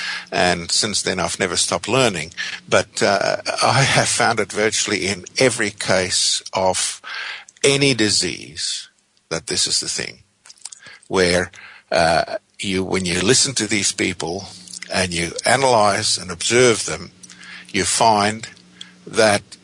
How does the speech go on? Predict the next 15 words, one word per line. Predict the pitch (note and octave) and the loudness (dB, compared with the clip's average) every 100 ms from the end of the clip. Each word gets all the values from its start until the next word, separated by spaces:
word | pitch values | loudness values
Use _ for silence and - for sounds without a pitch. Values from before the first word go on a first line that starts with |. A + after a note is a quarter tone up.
| - - - - - | -20 -20 -20 -4 4
all | C#3+ E3 D#3+ | 8 8 6
these | C3+ A2+ B2+ B2 A#2 A#2+ - - | 4 2 2 2 2 2 2 2
different | - B2 - B2 A2+ G2+ - - - - - - - - | 2 0 0 0 -2 -4 -6 -6 -12 -18 -20 -20 -20 -12
problems | - C#3 B2+ A2+ - | 0 0 0 -4 -6
that | G2 E2 | -2 -2
they | F#2+ | -2
come | - F#2+ F2 - | -2 -2 -2 -2
are | G2 | 0
the | G2 | 0
red | F2+ A#2 C#3 | 4 4 4
flags | - A#2+ G#2+ F#2+ - | 0 4 4 4 -2
for | - G2 | -4 -2
you | F#2 F2 | -2 -2
in | F2+ | -2
identifying | F#2 E2 G#2+ A#2 A2 - F#2 E2+ E2+ | -2 0 -2 -2 -4 0 2 2 -2